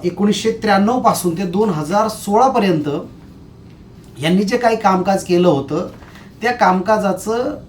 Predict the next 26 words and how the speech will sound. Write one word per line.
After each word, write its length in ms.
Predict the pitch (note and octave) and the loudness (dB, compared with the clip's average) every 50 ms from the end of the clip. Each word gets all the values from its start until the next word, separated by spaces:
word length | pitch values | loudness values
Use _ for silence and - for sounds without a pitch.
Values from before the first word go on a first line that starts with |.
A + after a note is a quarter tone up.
| - - - - - - - - | -20 -20 -20 -20 -20 -20 -8 -2
पुनर्लेखापरीक्षण, 1000 | F3+ F#3+ G3 G#3+ G#3 G#3 G3+ F#3+ - F#3 F3 F#3 F#3 F3+ F3 - - G3+ A3 A#3 A#3 | 0 2 2 2 2 0 0 -2 -2 -2 -2 0 0 0 0 -2 -2 -4 -4 -4 -4
चाचणी 380 | - F3 D#3 - F3+ F#3+ G3 | -4 -4 -4 -2 -4 -2 -2
लेखापरीक्षण 680 | G3 F#3 D#3+ E3+ F3 F3 E3+ D#3 D3+ - - D#3+ D#3+ F3 | 0 -2 -2 -2 -2 -2 -2 -2 -2 -4 -4 -4 -4 -4
जेव्हा 240 | D#3 D#3 C#3+ D#3 D#3+ | -2 -2 -2 -4 -4
करण्यात 380 | - E3 D3 C#3+ D3+ E3+ D#3 | -4 -4 -4 -4 -4 -2 -2
आलं, 260 | D#3 C#3 C3 C#3 C#3+ C#3 - | -4 -4 -4 -4 -6 -6 -6
त्यावेळेस 480 | D#3+ D#3 D#3 D#3 D#3 D#3+ E3 F3 E3+ - | -4 -2 -2 -2 -2 -2 -4 -4 -4 -6
त्या 120 | F#3 F#3 | -6 -6
चाचणी 420 | F#3 F#3 E3 D#3 - E3 F3 F#3 | -4 -4 -6 -6 -4 -4 -4 -2
लेखापरीक्षणामध्ये 1200 | F3+ E3+ D#3+ E3+ E3 E3 E3+ D3+ D3+ D3 E3+ D3+ D#3+ D#3 D3+ D3+ C#3 B2+ C#3 D3+ F3+ F#3+ - - - - - - - - - - - - C3 | -2 -2 -2 -4 -4 -4 -4 -4 -4 -4 -4 -6 -4 -4 -4 -4 -4 -4 -4 -6 -6 -8 -12 -16 -20 -20 -20 -20 -20 -20 -20 -20 -20 -10 0
जो 160 | D#3 G3+ A3 | 4 4 4
अधिकारी 520 | A#3 B3 - - D3 D3+ D#3+ D#3+ F#3 F#3 F#3+ | 4 4 2 2 2 2 2 2 2 0 2
निवडला 400 | G3 F#3+ F3+ E3+ E3+ E3 E3 D#3+ | 2 4 4 4 4 4 2 2
गेला 220 | D3+ D3+ D3 D3 | 2 0 0 0
होता 520 | C#3+ C3 B2+ B2+ - D3+ F3 G3 - - - - - | -2 -2 -4 -6 -6 -6 -6 -6 -8 -10 -14 -12 -10
चाचणी 300 | D#3+ C#3+ - D#3+ D#3+ D#3+ | -10 -8 -6 -4 -2 -2
लेखापरीक्षण 580 | D#3 D3+ C#3 D3 D3 D3 D3 C3+ - D3+ D3 D3 | -2 -4 -6 -8 -8 -8 -8 -8 -8 -6 -6 -6
करण्याच्या 480 | D3+ C#3+ C3 C#3 C3+ B2+ - C3+ B2+ | -6 -8 -8 -10 -10 -10 -10 -12 -12
संदर्भामध्ये, 680 | - - B2 A#2+ B2 B2+ B2 A#2+ A2 B2 B2+ B2+ D3 E3 - - | -12 -10 -10 -10 -10 -10 -10 -10 -10 -10 -10 -8 -8 -10 -6 -4
तो 60 | G#3 | -2
काय 200 | G#3 A#3 A#3 C4+ | 2 4 4 6
म्हणतोय 440 | B3 G3+ E3+ D#3+ D#3+ E3 D#3+ D#3+ D#3+ D#3 - - - - - - - - - - - - | 6 6 4 4 2 0 0 -2 -4 -6 -10 -14 -20 -20 -18 -16 -16 -16 -18 -20 -14 -8
की 120 | - A#3 B3 | -6 -6 -4
चाचणी 480 | - - - E3 - A3+ A3+ B3+ C4 | 0 2 2 2 2 0 -2 0 0
लेखापरीक्षण 640 | B3 A3+ - A3 A3 G#3+ A3 G#3+ - - A#3+ A#3+ B3 | 2 2 2 2 0 0 0 -2 -2 -2 -4 -4 0
कालावधीत 560 | - G#3 G3 G3 G3+ G#3 G#3 G3+ F3+ G#3 G3+ | 2 2 4 6 6 4 4 4 2 0 0